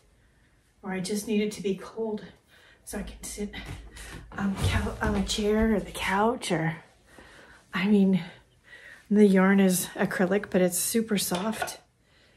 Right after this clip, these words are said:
Yeah, anyway, I love it. I have to weave all the threads in still, but that's okay. Anyway, two projects done today. A little bit of babysitting or helping with babysitting.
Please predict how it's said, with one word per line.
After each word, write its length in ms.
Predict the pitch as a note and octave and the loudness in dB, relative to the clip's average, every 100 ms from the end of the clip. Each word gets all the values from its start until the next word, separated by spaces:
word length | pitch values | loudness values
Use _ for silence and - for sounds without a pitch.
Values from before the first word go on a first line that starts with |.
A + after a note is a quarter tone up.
| _ - | _ -10
Yeah, 220 | C#3+ - - - - - | -6 -6 -8 -12 -6 2
anyway, 540 | F3+ E3+ D#3+ D3+ - - - | 2 2 -2 -4 -10 -16 -4
I 80 | F#3+ | -2
love 240 | F#3 G#3 C#3+ | 0 -2 -4
it. 180 | - - - - - | -8 -14 -20 -20 -6
I 60 | G3+ | -2
have 140 | G#3 | 0
to 60 | A3+ | 4
weave 220 | G#3+ G3+ | 4 4
all 100 | F#3 | 2
the 120 | F3+ | 0
threads 320 | E3+ F#3 E3+ E3+ | 0 2 0 -2
in 100 | D#3+ | -4
still, 240 | - E3 | -2 -2
but 160 | E3 E3 | -2 -4
that's 220 | D#3+ - | -6 -8
okay. 400 | - - - - _ - - _ - | -14 -16 -18 -20 _ -20 -20 _ -8
Anyway, 460 | F3 D#3+ D#3 D#3 - - - _ _ _ - _ | -4 -2 -4 -6 -10 -16 -20 _ _ _ -20 _
two 160 | - B3 | -2 2
projects 500 | A3 G3 G3+ G3 - | 4 4 2 0 0
done 240 | G#3 F3+ | 0 2
today. 540 | E3+ F#3+ F#3 F#3 F3+ E3 - - - _ _ | 2 2 4 4 2 0 -8 -20 -20 _ _
A 40 | A3 | 4
little 160 | A3 | 6
bit 140 | G#3+ G#3+ | 6 6
of 80 | G3+ | 6
babysitting 680 | F#3+ F#3+ E3+ G3+ F#3 F3+ | 6 6 4 2 2 2
or 180 | F#3+ F3+ | 2 4
helping 320 | F3 F3+ G3+ | 2 2 2
with 200 | A3 A3 | 2 2
babysitting. 640 | A3+ A3+ A3 B3 A#3+ C4 | 2 2 0 0 -2 -4